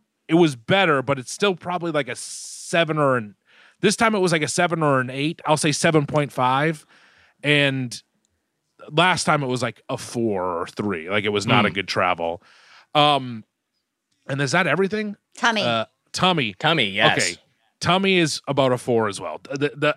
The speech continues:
Speaker 1: I will
Speaker 2: Wow.
Speaker 1: say that the thing that, the thing that seems to affect me most are these, throughout this whole thing, are these, are these, are the Ben and Jerry sundaes. They are,
Speaker 3: You may
Speaker 1: they're
Speaker 3: not be a dairy guy.
Speaker 1: I'm, I'm,
Speaker 2: Yeah.
Speaker 1: I,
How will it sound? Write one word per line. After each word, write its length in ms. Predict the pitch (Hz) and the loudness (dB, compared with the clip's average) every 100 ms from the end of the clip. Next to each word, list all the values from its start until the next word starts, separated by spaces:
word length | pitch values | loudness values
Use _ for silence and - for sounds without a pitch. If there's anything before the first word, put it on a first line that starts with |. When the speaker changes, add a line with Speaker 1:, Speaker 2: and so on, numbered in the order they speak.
| - | 0
Speaker 1:
I 120 | 135 | 2
will 80 | 190 | 4
Speaker 2:
Wow. 60 | 196 | 4
Speaker 1:
say 220 | 185 175 | 2 4
that 180 | 139 - _ _ _ - | 2 0 _ _ _ -12
the 80 | 139 | -6
thing 240 | 202 208 | -4 0
that, 180 | 196 156 - | -2 -2 -8
the 120 | 151 | -6
thing 220 | - 196 | -4 -2
that 140 | 208 185 | -2 -4
seems 260 | 175 175 | -6 -4
to 80 | 180 | -2
affect 260 | 156 151 139 | 0 -2 -2
me 80 | 135 | -2
most 360 | 127 123 - - | 2 0 0 2
are 180 | 120 117 | 4 4
these, 460 | 110 107 98 - _ _ _ _ _ _ _ | 0 -2 -6 -10 _ _ _ _ _ _ _
throughout 280 | - 135 135 | 0 4 4
this 140 | 127 139 | 2 2
whole 120 | 120 | 2
thing, 200 | 117 104 | 0 0
are 240 | 113 113 | 2 4
these, 280 | 110 107 98 - | 2 -2 -4 -2
are 200 | 113 104 | 0 0
these, 340 | 101 92 - - | -4 -8 -12 -2
are 240 | 110 107 | 2 2
the 80 | 104 | 0
Ben 160 | 101 101 | -4 -4
and 100 | 95 | -4
Jerry 260 | 98 92 | -4 -4
sundaes. 480 | - 107 92 90 90 | -4 -6 -4 -6 -6
They 180 | 107 101 | -6 -4
are, 120 | 101 247 | -2 -2
Speaker 3:
You 80 | |
may 80 | 277 | 0
Speaker 1:
they're 80 | 381 | 0
Speaker 3:
not 140 | 381 | 0
be 120 | 370 349 | 0 0
a 60 | |
dairy 380 | 262 311 381 294 | 0 0 0 -2
guy. 300 | 180 143 131 - - - - | -2 -4 -6 -16 -20 -20 -10
Speaker 1:
I'm, 180 | 113 147 147 | -4 -2 0
I'm, 140 | 156 | 0
Speaker 2:
Yeah. 60 | 151 | 2
Speaker 1:
I, 160 | 143 | 0